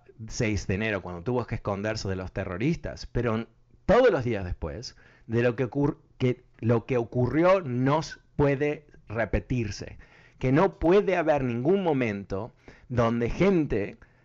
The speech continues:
decida desafiar la Constitución, interferir con actos del Congreso que están logrando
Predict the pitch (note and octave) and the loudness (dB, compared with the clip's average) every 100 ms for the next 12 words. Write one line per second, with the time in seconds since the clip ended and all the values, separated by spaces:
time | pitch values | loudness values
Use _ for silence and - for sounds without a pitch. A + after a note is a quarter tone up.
0 | _ - A#2 - D#3+ E3 E3+ A#2+ - A2 | _ -2 0 2 4 4 4 0 0 -2
1 | C#3 C3+ C3+ C3 A2 - A#2 - A2 F#2+ | 0 0 -2 -4 -8 -8 -12 -8 -6 -6
2 | G2 A#2 - A#2+ A2+ A2 G#2 A2 A2+ D3 | -6 -8 -6 -6 -2 -4 -2 -2 2 2
3 | D#3+ C#3 A#2+ - A#2+ - B2+ G#2+ G#2+ A2 | 2 -2 -4 -4 -6 -6 -8 -6 -6 -6
4 | G2 G#2+ G#2+ G#2 A2 F2+ - G2+ G2+ G#2+ | -6 -4 -4 -4 -6 -6 -6 -6 -4 -4
5 | G2+ G2+ G2+ G#2+ G#2+ | -2 -2 -4 -4 -6